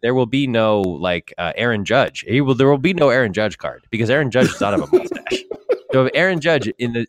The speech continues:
Speaker 1: going into the next, in the twenty nineteen set, you wanna get in on this, grow a mustache. It's up to you, man.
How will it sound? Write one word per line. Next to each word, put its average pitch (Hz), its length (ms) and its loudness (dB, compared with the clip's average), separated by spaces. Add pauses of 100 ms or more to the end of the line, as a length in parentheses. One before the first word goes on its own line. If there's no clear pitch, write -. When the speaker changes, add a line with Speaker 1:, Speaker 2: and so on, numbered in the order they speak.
(120)
Speaker 1:
going 147 180 2
into 131 140 -2
the 104 180 -4
next, 127 320 -2
in 123 120 0
the 107 80 0
twenty 139 260 -2
nineteen 110 480 -4
set, 175 260 -2 (380)
you 107 140 2
wanna 143 200 4
get 135 180 0
in 139 120 2
on 151 140 2
this, - 180 0
grow 98 340 0
a 135 40 4
mustache. 143 500 0
It's - 80 -12
up 139 120 -10
to - 80 -6
you, 156 140 -2
man. 101 340 -4